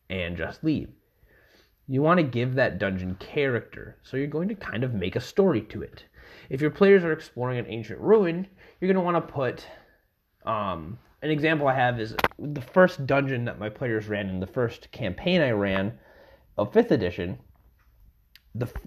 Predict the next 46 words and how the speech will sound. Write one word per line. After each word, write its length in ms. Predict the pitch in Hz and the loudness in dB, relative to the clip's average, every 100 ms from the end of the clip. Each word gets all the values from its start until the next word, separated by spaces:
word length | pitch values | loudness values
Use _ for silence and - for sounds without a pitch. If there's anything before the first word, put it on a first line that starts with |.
| - | -2
it 160 | 139 123 | 2 6
was 180 | 127 127 | 6 6
an 80 | 120 | 0
ancient 360 | 104 110 95 | -4 -4 0
ruin 240 | 147 202 131 | 4 4 4
that 120 | - | -2
they 80 | 101 | -2
went 220 | 107 87 | -2 -2
into. 380 | 98 110 - - _ - - - _ 117 | -6 -8 -10 -14 _ -20 -20 -20 _ -6
And 560 | 120 104 101 101 101 - _ _ _ 117 | -2 -2 -2 -4 -6 -12 _ _ _ 0
as 180 | 151 | 0
they 140 | 156 139 | 4 4
explored 580 | - - - 196 196 120 | 2 -10 2 6 6 4
it, 180 | 78 | 0
they 140 | 113 123 | -2 -4
started 320 | - 151 180 | -2 -2 0
to 60 | 156 | -2
get 180 | 131 | -2
an 100 | 127 | -2
idea 500 | 131 120 87 92 92 - - - | -2 -2 -4 -4 -4 -6 -20 -10
of 200 | 104 104 | -8 -8
what 420 | 87 95 107 - | -6 0 0 0
this 200 | 131 127 | -4 -2
ruin 500 | 120 104 98 98 101 | -2 0 0 -2 -2
was 600 | 147 175 98 98 - - - _ - | 2 4 4 0 -4 -12 -20 _ -6
before 480 | 123 - 104 92 98 | -4 -4 -2 0 0
it 240 | 92 - - _ - | -2 -6 -20 _ -8
fell 160 | 85 | -8
to 140 | - 95 | -6 -2
ruin. 340 | 160 - 60 - - - - - - - - | 0 0 -4 -18 -20 -20 -20 -20 -18 -20 -20
So 140 | - 139 | 2 4
I 60 | |
put 180 | - 165 | 8 8
a 40 | 151 | 8
lot, 260 | 143 - | 6 4
it 60 | 147 | 4
was 180 | 151 131 | 4 4
a 60 | |
research 500 | 151 214 - 85 - | 2 0 0 -4 -4
lab, 320 | 57 50 50 - _ _ _ | -10 -8 -10 -16 _ _ _
or 220 | 113 110 104 | -4 -4 -4
not, 240 | 135 147 | -6 -4
not 120 | 139 | -2
a 40 | 110 | -4
research 340 | 98 92 - | -4 -10 -8
lab, 320 | 85 73 90 | -6 -4 -6